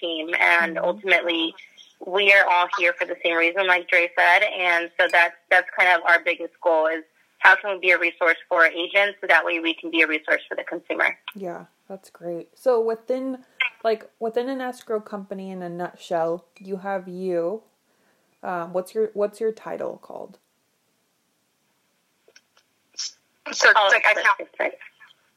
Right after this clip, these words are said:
Speaker 3: Yeah, yeah. So it's, like, either account executives or sell executives.
Speaker 2: Okay.
Speaker 3: Um, or business, business development as well.
Speaker 2: Got
Speaker 3: They're
Speaker 2: it.
Speaker 3: all kind of interchangeable.
Speaker 2: And then,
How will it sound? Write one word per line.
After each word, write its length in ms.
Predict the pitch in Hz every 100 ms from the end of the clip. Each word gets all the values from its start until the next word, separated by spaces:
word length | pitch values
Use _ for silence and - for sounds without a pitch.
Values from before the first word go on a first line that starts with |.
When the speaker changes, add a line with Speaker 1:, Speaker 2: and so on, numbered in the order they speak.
| -
Speaker 3:
Yeah, 80 | 269
yeah. 440 | 262 220 208 190
So 220 | 196 247 233
it's, 100 | 226
like, 160 | 240
either 140 | 247 233 214
account 300 | - 220 220
executives 600 | - 208 208 196 196 196
or 60 |
sell 240 | - 196 190
executives. 880 | 190 190 190 180 175 175 175 - -
Speaker 2:
Okay. 160 | 202 156 175 -
Speaker 3:
Um, 380 | 196 180 220 -
or 80 | 196
business, 420 | 190 185 180 - -
business 300 | - - 180
development 500 | 185 180 - - 180
as 140 | 185
well. 260 | - 101 - _ _
Speaker 2:
Got 220 | 185 160
Speaker 3:
They're 80 | -
Speaker 2:
it. 60 | -
Speaker 3:
all 140 | 190
kind 180 | - 202
of 40 | 190
interchangeable. 680 | 190 180 - 180 202 190 - -
Speaker 2:
And 140 | 214
then, 420 | 214 214 208 196